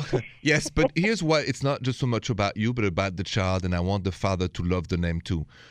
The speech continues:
Because it's the way his father's gonna address him or her.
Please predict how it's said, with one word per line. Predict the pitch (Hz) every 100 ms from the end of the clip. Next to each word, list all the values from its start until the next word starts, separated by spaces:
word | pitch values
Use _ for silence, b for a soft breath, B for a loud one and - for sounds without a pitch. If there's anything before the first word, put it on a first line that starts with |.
| b
Because | - 123 - 170 98 85 117 - - _ _ _ 120
it's | 120 - -
the | 123
way | 113 147 170
his | 151 127 -
father's | 131 127 117
gonna | 107 98
address | 92 113 117 -
him | 120 110
or | 92
her. | 90 113 117 80